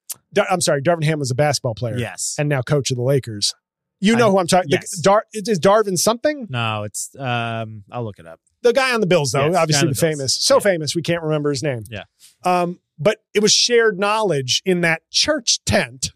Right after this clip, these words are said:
Speaker 1: <laughs> that the vaccine had caused
Speaker 2: Damar Hamlin.
Speaker 1: Damar Hamlin. <laughs> Oh, wow. Harry's son.
Speaker 2: <laughs>
Speaker 1: Um, so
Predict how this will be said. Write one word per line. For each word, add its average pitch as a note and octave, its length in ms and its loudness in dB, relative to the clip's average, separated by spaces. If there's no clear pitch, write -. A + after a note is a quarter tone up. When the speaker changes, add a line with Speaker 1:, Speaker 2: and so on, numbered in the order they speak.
Speaker 1:
<laughs> - 340 -20
that F#3+ 160 2
the F#3+ 100 4
vaccine F#3 720 0
had D#3+ 180 -2
caused D3 680 2
Speaker 2:
Damar C3+ 240 -4
Hamlin. G#2 420 -12
Speaker 1:
Damar G#3 520 2
Hamlin. G#3 680 2
<laughs> - 140 -20
Oh, B3+ 120 6
wow. F3+ 560 0
Harry's B3 480 4
son. A2+ 420 -2
Speaker 2:
<laughs> D#3 240 0
Speaker 1:
Um, F#3+ 500 2
so A#3 600 2